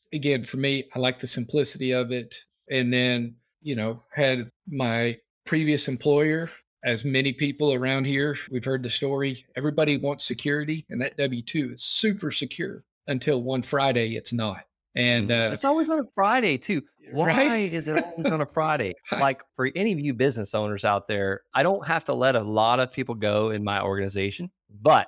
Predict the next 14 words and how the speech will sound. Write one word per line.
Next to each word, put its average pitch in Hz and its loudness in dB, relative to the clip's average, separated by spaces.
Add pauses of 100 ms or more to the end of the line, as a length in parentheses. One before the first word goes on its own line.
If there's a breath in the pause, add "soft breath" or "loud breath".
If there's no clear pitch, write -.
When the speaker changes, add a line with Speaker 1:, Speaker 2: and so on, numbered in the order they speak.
(120)
Speaker 2:
when 113 0
I 135 4
do, 123 2
it's 123 -4
usually 127 0
on 110 4
a 98 -2
Monday, 95 -2
because 120 -8 (300)
that's 185 2
just, - -6 (180)
shame 330 4
on 190 8
you. 127 4